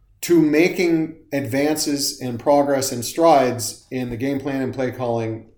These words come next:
uh, from the Washington State game. He rolled out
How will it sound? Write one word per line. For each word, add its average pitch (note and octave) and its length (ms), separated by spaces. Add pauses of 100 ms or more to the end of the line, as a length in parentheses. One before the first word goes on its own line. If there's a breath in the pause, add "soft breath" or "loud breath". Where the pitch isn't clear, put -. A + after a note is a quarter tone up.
(400)
uh, A#2 220
from A#2+ 200
the A#2 60
Washington A2 400
State G#2+ 240
game. - 240 (640 soft breath)
He D#3 240
rolled D3+ 640
out D3 420